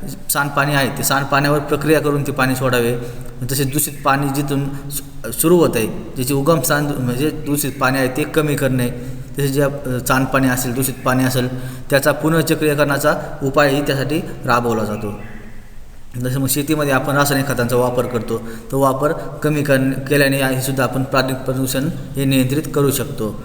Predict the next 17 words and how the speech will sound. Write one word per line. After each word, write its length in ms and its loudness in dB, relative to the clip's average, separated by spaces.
म्हणजे 180 -2
काय 100 4
प्रदूषित 360 2
पाणी 340 0
आहे 160 2
त्या 160 -2
पाण्यावर 460 0
प्रक्रिया 340 0
करणारे 300 2
संयंत्र 460 0
कार्यान्वित 500 0
करणे, 280 0
टाकाऊ 300 0
पदार्थ 360 2
पाण्यात 340 2
टाकू 260 2
नये, 260 2